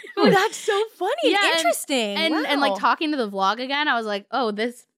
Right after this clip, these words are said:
Speaker 2: where are my words?" I'm, like, narrating my day. I don't know.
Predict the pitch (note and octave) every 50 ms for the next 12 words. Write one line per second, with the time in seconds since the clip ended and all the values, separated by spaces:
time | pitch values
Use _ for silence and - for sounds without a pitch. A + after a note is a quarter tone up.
0 | _ _ - G3+ F#3 F#3+ G#3+ G#3+ A3+ A#3 A3 A3 G#3+ G#3 G#3 G3+ G3 G3+ G3+ G3
1 | F#3+ F#3 G#3 D#4 E4 E4 E4 E4 D#4+ D#4 D#4 C#4+ B3 F#3 G#3 G#3+ G#3+ F#3 F#3 G#3
2 | G3 G3 G#3 F#3+ F#3 F3 F3+ F3 F3 E3 E3+ F3 G3+ G#3+ C#4+ E4 D#4+ D#4+ D#4 D4+
3 | - - F3 E3+ E3+ F3 G3+ B3+ D4+ E4 D#4 D#4 D#4 D4+ D#4+